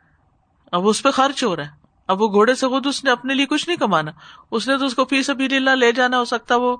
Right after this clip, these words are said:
گھوڑا بھی شہید ہو جائے، تو اس کا کھلایا پلایا کہیں ضائع ہو گیا؟ نہیں، وہ الگ ثواب ہے، وہ محنت کا، جد و جہد کا، اور پھر گھوڑے کا، اور وہ سب باتیں اپنی جگہ۔ پھر یہ کہ جو اس نے اس کو کھلایا تھا، ایک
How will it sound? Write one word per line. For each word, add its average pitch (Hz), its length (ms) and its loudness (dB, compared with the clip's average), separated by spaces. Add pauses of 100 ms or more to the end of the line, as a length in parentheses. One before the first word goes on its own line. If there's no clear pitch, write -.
گھوڑا 220 280 4
بھی 247 160 -2
شہید 190 320 -2
ہو 165 100 -2
جائے، 151 160 -10 (920)
تو 226 240 6
اس 226 100 0
کا 262 120 0
کھلایا 233 340 2
پلایا 226 380 2
کہیں 185 280 -6
ضائع 175 240 2
ہو 294 220 4
گیا؟ 190 180 -4
نہیں، 170 260 -4 (640)
وہ 233 220 2
الگ 277 260 2
ثواب 214 460 4
ہے، 214 160 2
وہ 208 220 0
محنت 226 400 -2
کا، 220 100 2
جد 196 240 -6
و 208 60 2
جہد 208 300 -2
کا، 220 140 0
اور 214 140 4
پھر 208 180 -4
گھوڑے 208 320 0
کا، 220 140 0
اور 214 100 2 (360)
وہ 233 80 -2
سب 247 180 0
باتیں 208 280 2
اپنی 214 220 -2
جگہ۔ 240 200 0 (680)
پھر 294 180 2
یہ 320 300 4
کہ 311 140 0
جو 302 300 4
اس - 180 -2
نے 302 80 2
اس 294 180 0
کو 320 140 0
کھلایا 233 540 2
تھا، 196 180 -4 (480)
ایک 285 280 2